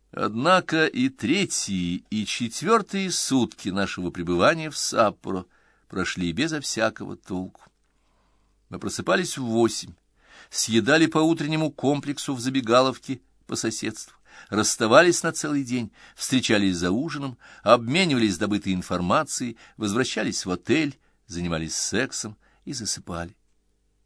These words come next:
Я выкинул свои старые теннисные туфли, купил взамен легкие кроссовки и успел показать фотографию с овцами сотням разных людей.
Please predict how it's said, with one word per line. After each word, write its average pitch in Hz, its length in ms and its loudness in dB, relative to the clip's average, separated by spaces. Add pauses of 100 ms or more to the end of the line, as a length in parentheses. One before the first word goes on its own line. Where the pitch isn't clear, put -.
(240)
Я 160 280 2
выкинул 226 420 -2
свои 220 320 -4
старые 214 480 -4
теннисные 180 580 -6
туфли, 135 540 -10 (440)
купил 175 440 2
взамен 107 540 0
легкие 101 600 0
кроссовки - 800 -6 (500)
и - 80 -4
успел 147 500 4
показать 135 480 -2
фотографию 180 640 -2
с - 200 -10
овцами 95 520 -2
сотням 185 640 -4
разных 143 400 -8
людей. 104 300 -10